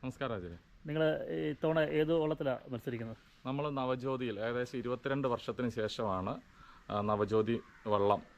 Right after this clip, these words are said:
Speaker 1: ആ, പുന്നമടയിലേക്ക് എത്തുന്നത്.
Speaker 2: ഓക്കെ, നിങ്ങളുടെ ക്ലബ്ബ് എത്ര വർഷമായിട്ട് കളിക്കുന്നു?
Speaker 1: നമ്മുടെ ക്ലബ്ബ്,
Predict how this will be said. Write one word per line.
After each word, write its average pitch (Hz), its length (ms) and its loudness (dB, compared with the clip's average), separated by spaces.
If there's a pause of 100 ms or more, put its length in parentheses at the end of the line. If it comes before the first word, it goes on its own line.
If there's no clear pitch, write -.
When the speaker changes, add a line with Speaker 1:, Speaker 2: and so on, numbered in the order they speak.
(100)
Speaker 1:
ആ, 98 320 2
പുന്നമടയിലേക്ക് 104 600 2
എത്തുന്നത്. 87 460 -2 (760)
Speaker 2:
ഓക്കെ, 127 160 4
നിങ്ങളുടെ 151 440 8
ക്ലബ്ബ് 147 240 8
എത്ര 160 260 10
വർഷമായിട്ട് 139 420 4
കളിക്കുന്നു? 113 300 -2 (720)
Speaker 1:
നമ്മുടെ 127 220 -4
ക്ലബ്ബ്, 143 500 0